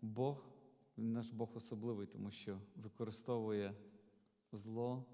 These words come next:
на добро. Церква має жити не тільки тим, що видно на землі, але небесною перспективою. Вірою, довірою Бога,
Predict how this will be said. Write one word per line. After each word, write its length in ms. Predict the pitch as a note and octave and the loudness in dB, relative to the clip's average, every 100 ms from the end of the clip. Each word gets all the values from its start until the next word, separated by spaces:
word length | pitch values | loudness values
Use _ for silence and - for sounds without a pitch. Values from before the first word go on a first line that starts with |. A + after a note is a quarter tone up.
| - | -8
на 140 | A#2 A2 | -2 0
добро. 460 | G#2 A2 A2+ G2+ G#2 - - - - - - - - - - - - _ _ _ _ _ _ - - _ _ _ _ _ _ | 0 0 2 0 -2 -10 -20 -20 -20 -20 -20 -20 -20 -20 -20 -20 -20 _ _ _ _ _ _ -20 -20 _ _ _ _ _ _
Церква 300 | - B2+ C3 | 2 4 4
має 240 | B2 A2+ A2+ | 4 4 2
жити 400 | A2+ - A2+ A2 - - - - _ - | 0 0 0 0 -6 -18 -20 -20 _ 0
не 120 | A2+ | 2
тільки 360 | A2+ C#3+ C#3+ A#2+ | 4 0 0 -4
тим, 260 | - A#2 | 2 2
що 320 | A2+ - G2+ G#2 - - B2+ A2 - - - - | 2 0 0 -2 -6 -10 -6 -6 -8 -16 -20 -4
видно 280 | A2 A#2 A2 | 0 4 4
на 120 | G#2+ | 4
землі, 440 | G#2+ G#2+ G2+ F#2+ - | 2 0 2 -2 -2
але 200 | G2+ G#2 | 0 2
небесною 540 | G#2 G#2 A#2+ A#2 A#2 | 2 2 0 2 -2
перспективою. 760 | G2+ A2+ - A2 - G#2 F#2 F2+ G#2+ - - _ _ _ _ _ _ _ - - - - | -2 -6 -8 -8 0 0 0 -4 -10 -16 -20 _ _ _ _ _ _ _ -10 -10 -10 -4
Вірою, 420 | A#2 F3+ C#3+ G2 G2 - - - - _ | 4 6 6 2 -4 -12 -18 -20 -20 _
довірою 520 | A2 A#2 A2 D#3+ D#3+ | -2 0 2 2 2
Бога, 320 | A#2 A2+ F#2+ | 0 0 -2